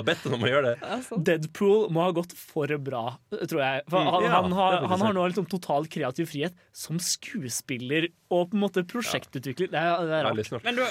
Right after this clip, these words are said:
Speaker 4: du har jo andre som har gjort det samme, for eksempel Daniel Radcliffe. Eh, hvis du ser på rollene han har hatt etter Harry Potter, så har han jo bare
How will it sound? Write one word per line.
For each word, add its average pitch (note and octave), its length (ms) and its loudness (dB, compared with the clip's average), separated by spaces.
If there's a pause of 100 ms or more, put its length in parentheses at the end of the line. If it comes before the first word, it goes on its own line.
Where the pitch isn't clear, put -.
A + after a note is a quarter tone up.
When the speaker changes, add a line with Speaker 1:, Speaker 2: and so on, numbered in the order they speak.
Speaker 4:
du A#3 80 2
har B3 140 2
jo D3+ 120 -2
andre F#3 300 -2
som G#3+ 80 -4
har F#3 80 -2
gjort F#3+ 100 -6
det F3+ 60 -2
samme, F3+ 160 -2
for E3+ 40 -6
eksempel F#3 200 -4
Daniel D3 320 0
Radcliffe. C#3+ 580 -4 (160)
Eh, C3+ 640 2 (160)
hvis D#3+ 180 -4
du E3 80 -4
ser F3+ 100 0
på D#3 100 -4
rollene D#3+ 360 0
han D#3 180 -2
har C#3 160 -2
hatt - 140 -8 (100)
etter D3 340 -2
Harry B2 200 -4
Potter, - 400 -6 (460)
så G#3 160 0
har G#3+ 160 2
han A3 80 0
jo E3 80 0
bare C#3 320 0